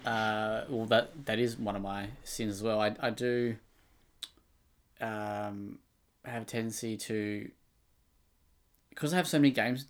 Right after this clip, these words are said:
to play. When I sort of get a bit stuck, there are times where I go,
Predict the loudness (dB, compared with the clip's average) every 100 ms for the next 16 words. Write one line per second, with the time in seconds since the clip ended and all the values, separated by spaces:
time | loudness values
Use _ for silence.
0 | -6 -4 0 0 2 2 2 2 0 0
1 | 0 -2 -2 -4 -8 0 2 2 -6 -16
2 | _ -20 -20 -20 _ _ _ _ _ _
3 | _ 0 2 0 -2 0 0 0 2 0
4 | 0